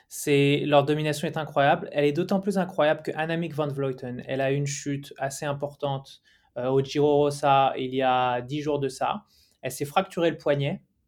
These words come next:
Et malgré ça, elle a pris le départ de la course. Et malgré ça, elle finit médaille d'argent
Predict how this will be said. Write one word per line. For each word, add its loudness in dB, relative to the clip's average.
Et -6
malgré 0
ça, -2
elle 4
a 2
pris -8
le -6
départ -2
de 0
la -2
course. -10
Et -10
malgré -2
ça, 0
elle 2
finit -4
médaille 4
d'argent 2